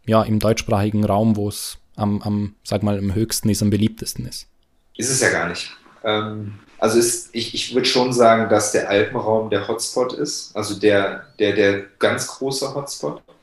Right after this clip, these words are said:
Speaker 2: Ähm, aber eigentlich liegt es gar nicht im deutschsprachigen Raum. Also die, die richtigen Freaks, die sind eigentlich in Frankreich, Spanien, ähm, Italien, ähm, wenn du willst, auch noch in der Schweiz. Ähm, und dann kommen irgendwann Österreich und Deutschland, ähm,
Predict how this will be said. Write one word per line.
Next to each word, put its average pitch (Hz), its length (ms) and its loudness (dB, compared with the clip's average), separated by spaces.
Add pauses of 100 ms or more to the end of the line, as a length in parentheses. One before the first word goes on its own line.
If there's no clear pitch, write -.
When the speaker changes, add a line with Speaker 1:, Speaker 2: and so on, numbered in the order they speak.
(540)
Speaker 2:
Ähm, 110 440 -2
aber 113 200 2
eigentlich 147 300 -2
liegt 147 140 -6
es 135 120 -2
gar 131 160 2
nicht 131 140 -4
im 113 80 -4
deutschsprachigen 104 720 2
Raum. 98 280 -2
Also 101 280 -4
die, 104 580 0
die 104 80 -6
richtigen 127 400 -4
Freaks, 135 400 -6
die 117 80 -4
sind 120 220 -2
eigentlich 123 360 2
in 113 260 -4
Frankreich, 113 440 0
Spanien, 117 880 -2
ähm, 107 180 -4
Italien, 131 680 0 (680)
ähm, 110 320 2
wenn 110 140 6
du 107 160 -4
willst, 117 280 4
auch 104 120 2
noch 110 180 2
in 113 140 -6
der 107 100 4
Schweiz. - 680 2 (680)
Ähm, 110 640 2
und 110 580 -6
dann 120 200 0
kommen 117 260 2
irgendwann 113 380 4
Österreich 110 480 4
und 107 100 -4
Deutschland, 107 800 2
ähm, - 240 -10